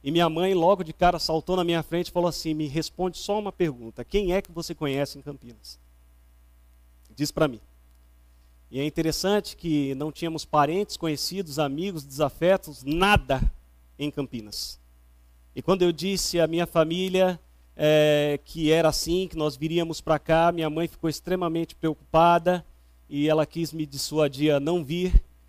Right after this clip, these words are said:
E eu me lembro que meu pai, sabiamente, se levantou e disse: "Há igrejas por lá?" Eu falei: "Logicamente."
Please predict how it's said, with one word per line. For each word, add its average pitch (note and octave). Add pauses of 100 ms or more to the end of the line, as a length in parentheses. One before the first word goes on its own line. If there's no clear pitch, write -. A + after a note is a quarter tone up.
(220)
E D3
eu D#3+
me D#3
lembro D#3
que -
meu D#3
pai, D3+ (260)
sabiamente, C#3+ (480)
se -
levantou D3
e C3+
disse: C3
"Há F#3+
igrejas D#3
por C3+
lá?" E3+ (1040)
Eu -
falei: C3
"Logicamente." D#3